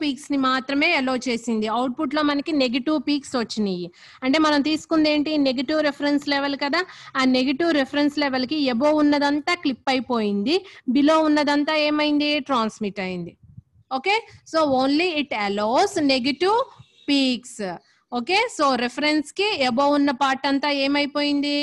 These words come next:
క్లిప్ అయిపోయింది. అంటే this is shunt clip, uh, shunt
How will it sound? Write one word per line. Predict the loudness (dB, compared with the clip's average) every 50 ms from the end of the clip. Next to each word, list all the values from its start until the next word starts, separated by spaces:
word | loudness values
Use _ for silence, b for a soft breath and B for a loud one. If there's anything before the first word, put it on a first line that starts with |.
| -2 -4 -4
క్లిప్ | -6 -6 -6 -6 -6 -6
అయిపోయింది. | -6 -6 -8 -8 -8 -8 -8 -8 -8 -8 -8
అంటే | -8 -6 -4 -4 -4 -4 -6
this | -8 -6 -6 -6
is | -6 -6 -8 -14 -20 _ _ _ _ -20 -8
shunt | -4 -2 -2 0 0 -2 -4 -4
clip, | -4 -6 -6 -6 -8 _ _ -10 -8
uh, | -8 -6 -6 -8 -8 -6
shunt | -4 -4 -4 -4